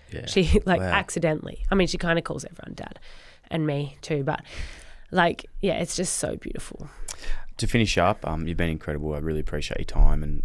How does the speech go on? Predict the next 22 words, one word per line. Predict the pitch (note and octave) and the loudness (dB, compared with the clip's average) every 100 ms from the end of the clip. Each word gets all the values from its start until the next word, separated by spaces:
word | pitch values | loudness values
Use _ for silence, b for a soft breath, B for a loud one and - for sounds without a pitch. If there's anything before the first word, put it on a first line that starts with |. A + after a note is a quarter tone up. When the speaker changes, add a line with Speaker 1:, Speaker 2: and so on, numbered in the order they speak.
| - | 0
Speaker 1:
and | - | -2
my | D#2 D2+ C#2+ - | -4 -6 -8 -8
tangents. | - D2+ D#2 D2+ C#2+ - | -4 -4 -4 -6 -8 -8
You've | D2 - | -10 -10
been | E2 D#2+ | -8 -4
very | D2+ D2+ | -4 -4
patient. | C#2+ D2+ - C#2+ - - | -6 -6 -8 -10 -14 -14
I'm | - | -4
Speaker 2:
I | E3+ G#3 A#3 | 6 8 8
Speaker 1:
just, | G3+ F3 | 6 6
I | - | 6
just | D#3+ | 6
Speaker 2:
love | D#3 | 6
Speaker 1:
get | D3 | 6
Speaker 2:
the | |
Speaker 1:
excited | C#3+ E3 G#2+ G#2+ D3+ | 6 6 8 10 8
and | - | 6
I | F2+ | 2
just | F#2 - - | 0 -2 -4
sort | F2+ | -4
Speaker 2:
tangents. | E2 - | -4 -6
Speaker 1:
of | - | 4